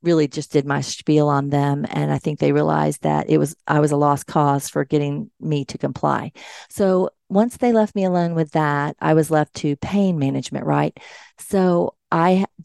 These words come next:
am very anti-antibiotics. So I had no choice but to have three rounds of Ancef to be protected for this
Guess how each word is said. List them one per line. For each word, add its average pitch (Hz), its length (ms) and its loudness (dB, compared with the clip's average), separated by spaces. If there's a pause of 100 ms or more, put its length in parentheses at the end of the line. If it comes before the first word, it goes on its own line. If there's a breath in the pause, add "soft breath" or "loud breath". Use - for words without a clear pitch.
(140)
am 160 180 0
very 165 300 2
anti-antibiotics. 156 1400 0
So 147 380 2
I 151 80 0
had 160 180 0
no 180 100 0
choice 349 280 2
but - 160 0
to 160 80 0
have 156 280 0
three 170 280 -2
rounds 170 380 2
of 170 100 2
Ancef 156 680 -2 (420 loud breath)
to - 100 -2
be 170 140 4
protected 151 540 -2
for - 120 -6
this 151 360 -4